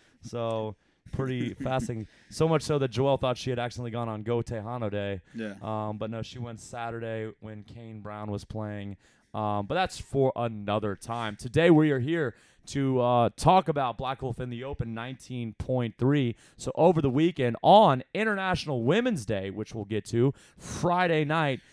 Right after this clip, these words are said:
Speaker 1: uh, I believe that was March eighth was the date. Mar-, ninth, tenth, yes, March eighth.
Speaker 2: Yes.
Speaker 1: We were here, um, for a really well laid out in terms of logistics, able to run quite a few, uh, athletes per heat.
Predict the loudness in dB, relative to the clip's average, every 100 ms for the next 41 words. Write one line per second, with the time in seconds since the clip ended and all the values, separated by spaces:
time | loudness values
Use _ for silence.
0 | _ -6 0 0 0 0 -2 0 2 0
1 | 2 0 0 _ -4 -4 -6 -6 -4 -2
2 | -4 -2 -2 -2 -4 -8 -10 -10 -10 -12
3 | -14 -12 -10 -8 -10 -8 -4 -2 -2 -4
4 | -2 -2 -6 -20 _ _ -4 0 2 2
5 | 2 2 2 0 -4 -6 -6 -4 -6 -10
6 | -6 -6 -6 -10 -20 _ _ _ -8 -6
7 | -6 -4 2 4 4 0 0 2 2 2
8 | 2 4 2 0 0 0 0 -2 -2 0
9 | 0 0 -2 -6 -6 -6 -2 2 2 4
10 | 2 2 -2 -4 -2 0 -2 -2 0 2
11 | 2 2 2 0 -2 -4 -4 -2 -4 -2
12 | 2 4 4 0 -4